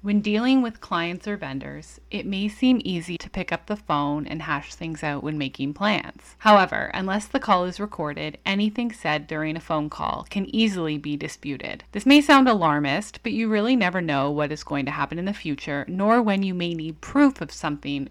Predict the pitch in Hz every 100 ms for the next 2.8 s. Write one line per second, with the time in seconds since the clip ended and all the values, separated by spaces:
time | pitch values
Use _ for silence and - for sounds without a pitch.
0 | 135 165 151 - 156 143 - 151 - 190
1 | 165 - - - - - - 226 202 240
2 | 254 269 262 247 233 220 220